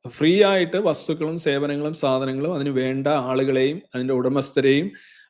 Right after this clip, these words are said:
അതിന്റെ ഉപഭോക്താവിനെയും കണ്ടെത്തുകയാണ് യഥാർത്ഥത്തിൽ ഒരു സ്വതന്ത്ര കമ്പോള വ്യവസ്ഥയിൽ നടക്കേണ്ടത്.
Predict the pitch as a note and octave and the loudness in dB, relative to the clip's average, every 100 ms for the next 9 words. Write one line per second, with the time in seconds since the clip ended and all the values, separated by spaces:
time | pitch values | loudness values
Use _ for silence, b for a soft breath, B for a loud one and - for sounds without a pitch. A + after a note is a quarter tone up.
0 | - C3 C3+ C3 C3 C3 B2+ C3 C3 C#3+ | -6 -2 0 4 4 4 2 2 4 6
1 | D3+ D3 D3 D3+ D3+ D3 E3 F#3 F#3+ G3+ | 4 4 4 4 0 0 0 0 6 6
2 | F3 D3+ C#3+ C#3+ C#3+ C3+ C#3+ C#3 C#3+ C#3 | 6 2 0 0 0 -2 0 0 0 -2
3 | C3 C#3 C3+ C#3+ D#3+ C3+ C3 B2+ C3 B2+ | -2 -2 -2 -2 -4 -6 -2 0 0 -2
4 | C3+ F3 D3 C3 A2 | -4 -2 -4 -6 -14